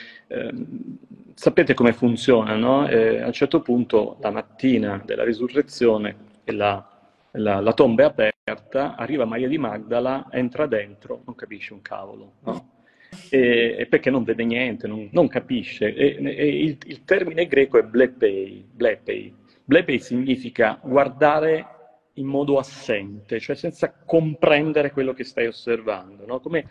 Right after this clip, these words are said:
se le cose ti passassero davanti senza ritenerle, no? Che, che è una cosa che non può fare un designer, perché un designer deve fare invece il contrario, deve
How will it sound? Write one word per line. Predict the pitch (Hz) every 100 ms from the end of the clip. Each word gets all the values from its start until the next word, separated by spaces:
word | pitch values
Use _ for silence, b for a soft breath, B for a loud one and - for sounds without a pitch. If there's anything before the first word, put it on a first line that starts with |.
| B B
se | -
le | 202
cose | 196 175
ti | -
passassero | 135 - 160 147 - 143
davanti | 135 139 165 - 120
senza | - 147 143 - 131
ritenerle, | 123 131 123 101 98 107 104
no? | 104 120 254 - _ -
Che, | - - -
che | -
è |
una | 127
cosa | 175 160
che | 139
non | 180 160
può | 143
fare | - 180 165
un | 131
designer, | 123 165 151 120 104 101 B B B
perché | 120 135
un | 127
designer | 123 156 165 127
deve | 120 113
fare | 113 131 123
invece | 117 135 127
il | 120
contrario, | - 117 - 165 135 110
deve | 113 113